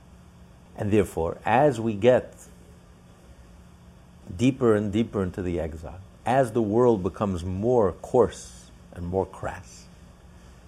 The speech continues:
and I think everyone will agree, everyone will agree that the world has become, you know, instead of making progress, the world is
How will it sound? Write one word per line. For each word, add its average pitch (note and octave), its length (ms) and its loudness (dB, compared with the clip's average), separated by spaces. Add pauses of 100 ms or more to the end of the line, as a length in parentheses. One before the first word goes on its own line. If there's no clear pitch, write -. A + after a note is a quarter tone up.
(340)
and F2+ 120 -10
I - 20 -10
think G2+ 180 -12
everyone A#2 380 0
will F#2 140 0
agree, F#2 380 0 (3750)
everyone C3 340 4
will G2 140 4
agree F#2+ 340 -4
that F2+ 300 -6 (220)
the - 380 -6
world G#2 360 4
has F2+ 120 -4
become, F#2 580 -2 (1300)
you F#2+ 80 -8
know, E2 220 -4
instead A#2 280 2
of F#2+ 240 0
making G#2 320 -2
progress, G#2+ 600 4
the G2+ 100 -4
world G2+ 480 4
is E2 640 -4